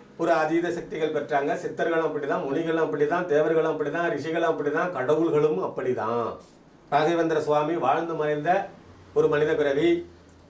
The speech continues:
சாய்பாபா சுவை-, சாய்பாபா சுவாமி வாழ்ந்து மறைந்த ஒரு மானிட பிறவி, மூக்குப்பொடி சித்தர் வாழ்ந்து மறைந்த ஒரு மானிட பிறவி, கணக்கம்பட்டி சுவாமிகள் வாழ்ந்து மறைந்த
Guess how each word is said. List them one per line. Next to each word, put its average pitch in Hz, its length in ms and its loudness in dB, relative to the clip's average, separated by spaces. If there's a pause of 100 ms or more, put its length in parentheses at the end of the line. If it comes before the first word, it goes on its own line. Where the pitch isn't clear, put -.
(240)
சாய்பாபா 196 480 4
சுவை-, 165 420 -6 (140)
சாய்பாபா 185 460 2
சுவாமி 165 500 -4 (160)
வாழ்ந்து 180 360 0
மறைந்த 156 680 -2
ஒரு 151 180 0
மானிட 151 300 2
பிறவி, 151 520 0 (680)
மூக்குப்பொடி 220 480 4
சித்தர் 175 400 0
வாழ்ந்து 175 340 0
மறைந்த 156 680 -2
ஒரு 143 140 -2
மானிட 151 320 2
பிறவி, 151 640 -2 (420)
கணக்கம்பட்டி 220 500 2
சுவாமிகள் 196 520 2
வாழ்ந்து 170 360 0
மறைந்த 156 600 -2